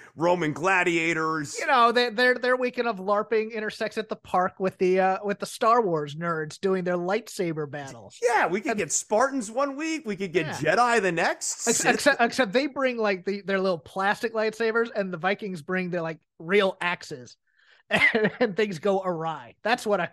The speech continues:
Speaker 2: <laughs> want.
Speaker 1: These are the, the, you want segments where these guys get banned from all of the larping
Speaker 2: Yes.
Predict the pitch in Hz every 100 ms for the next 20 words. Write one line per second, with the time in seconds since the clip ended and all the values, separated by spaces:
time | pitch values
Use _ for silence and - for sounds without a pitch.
0 | 190 - - - 180 - - _ _ _
1 | _ _ _ _ _ _ _ _ _ _
2 | _ _ _ _ _ - 440 _ _ -
3 | 143 185 214 220 208 196 - - - 165
4 | 170 170 180 175 214 233 214 180 - 214
5 | 208 185 170 165 170 160 175 151 170 151
6 | 151 143 131 117 127 156 135 123 117 -
7 | 117 147 135 127 139 143 139 127 139 135
8 | 135 131 147 151 143 123 113 107 98 _
9 | _ - 233 175 139 -